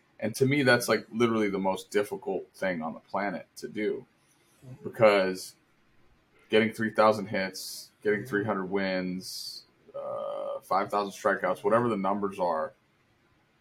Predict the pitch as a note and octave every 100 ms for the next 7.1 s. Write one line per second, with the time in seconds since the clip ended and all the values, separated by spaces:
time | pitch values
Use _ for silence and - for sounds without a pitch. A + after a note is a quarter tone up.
0 | _ G#2+ G#2 A#2 C#3 C#3+ A#2+ A#2 G#2 -
1 | - F#2+ G2 F#2+ - G2 G2 C#3 G2 F#2+
2 | F#2+ G#2 G2 G2 - - - G2+ G2 G2+
3 | G#2 F#2+ G#2 G#2 F#2+ A#2+ C#3 C#3+ B2 -
4 | G#2+ A2 G#2+ F#2+ E3 - _ _ - _
5 | _ - _ B2+ C#3+ B2+ A2+ A2 G2 -
6 | G2 F#2+ D#2+ - D#2 - - F2+ F2+ D2